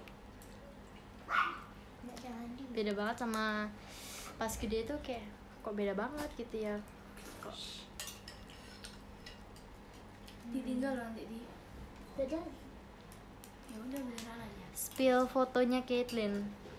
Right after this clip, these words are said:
Speaker 2: Dikit.
Speaker 3: No.
Speaker 2: Nggak ada bahkan ya.
Speaker 3: Foto
Speaker 2: Fotomu
Speaker 3: ini.
Speaker 2: aku pada hapus.
Speaker 3: Nggak, foto yang ini.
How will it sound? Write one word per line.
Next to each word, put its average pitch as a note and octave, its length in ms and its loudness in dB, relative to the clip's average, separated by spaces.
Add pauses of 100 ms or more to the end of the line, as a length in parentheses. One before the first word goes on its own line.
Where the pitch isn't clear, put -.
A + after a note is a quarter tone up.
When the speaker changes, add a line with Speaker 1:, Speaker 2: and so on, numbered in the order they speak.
(420)
Speaker 2:
Dikit. G#3 240 0
Speaker 3:
No. C4 400 10
Speaker 2:
Nggak A#3+ 240 8 (140)
ada G4 160 12
bahkan B3+ 400 8
ya. G#3 180 8 (400)
Speaker 3:
Foto C4+ 240 6
Speaker 2:
Fotomu D4+ 160 12
Speaker 3:
ini. F4 80 12
Speaker 2:
aku F#4 140 8
pada A#3 240 10
hapus. G#3 260 6
Speaker 3:
Nggak, D#4 160 10
foto D4+ 160 2
yang D#4 180 2
ini. D#4+ 220 4